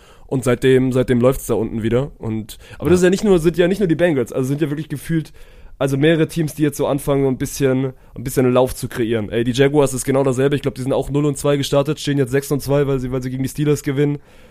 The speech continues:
Speaker 1: Und also es, es fängt gerade an, so bei ein, zwei Teams zu klicken.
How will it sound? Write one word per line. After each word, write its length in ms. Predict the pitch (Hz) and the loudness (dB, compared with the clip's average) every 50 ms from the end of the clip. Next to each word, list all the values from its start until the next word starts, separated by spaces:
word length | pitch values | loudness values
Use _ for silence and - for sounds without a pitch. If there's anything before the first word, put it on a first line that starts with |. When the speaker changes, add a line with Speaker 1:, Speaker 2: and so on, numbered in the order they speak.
| - - - - | -20 -20 -12 -4
Speaker 1:
Und 260 | - 135 113 - - - | -4 -4 -4 -4 -8 -4
also 360 | - 131 131 131 127 123 123 | -2 0 0 2 2 2 0
es, 300 | 123 - - 123 - - | -2 -2 -4 -6 -8 -8
es 180 | - - - - | -8 -8 -8 -2
fängt 220 | - 151 160 156 | 0 0 0 0
gerade 260 | - 151 143 143 143 | 2 2 4 4 4
an, 140 | 101 139 147 | 2 2 2
so 100 | 143 143 | 0 0
bei 160 | 139 135 131 | 0 0 0
ein, 160 | 104 120 135 131 | 0 0 -2 -4
zwei 200 | - 143 135 127 | -2 -4 -4 -4
Teams 280 | - - 135 123 - | -2 -6 -6 -6 -8
zu 80 | - 127 | -12 -12
klicken. 380 | - - 135 135 - 110 98 | -10 -4 -4 -4 -4 -4 -12